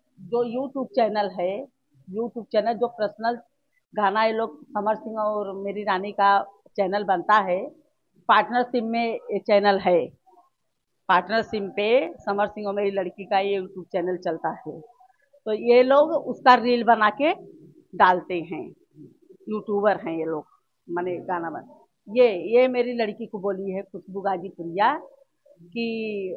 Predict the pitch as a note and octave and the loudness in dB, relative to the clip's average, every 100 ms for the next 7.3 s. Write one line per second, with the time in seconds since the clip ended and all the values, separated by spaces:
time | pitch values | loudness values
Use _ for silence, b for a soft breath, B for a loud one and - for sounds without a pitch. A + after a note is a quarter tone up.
0 | - - A3+ A3 A#3+ A#3 G#3+ - C4 B3+ | -12 -6 -4 -2 -2 -2 -4 4 4 6
1 | B3+ A3+ A#3+ A3+ - A#3+ A3 A3 G#3 A#3 | 2 0 -2 -10 -10 -8 4 4 6 6
2 | A#3 A#3+ G#3 A3+ G#3+ B3+ A#3+ - B3 A#3+ | 4 2 0 0 -12 -12 -12 -10 -8 -8
3 | - A3 F#3 G3+ F3 - D3+ - _ _ | -4 -2 -2 -4 -16 -12 -14 -14 _ _
4 | _ _ _ - A3 A#3+ A3 G3 - F#3 | _ _ _ -4 0 0 0 -4 -8 -8
5 | D#3+ - G3+ A#3+ - C#4 C4+ B3+ B3+ C4+ | -6 2 4 4 2 -4 -2 2 2 2
6 | B3 B3 B3 A3 A#3+ A#3+ A#3+ G3 G#3 F#3+ | -2 -2 -6 -6 -8 -10 -8 -6 -8 -8
7 | F3+ F#3+ | -2 2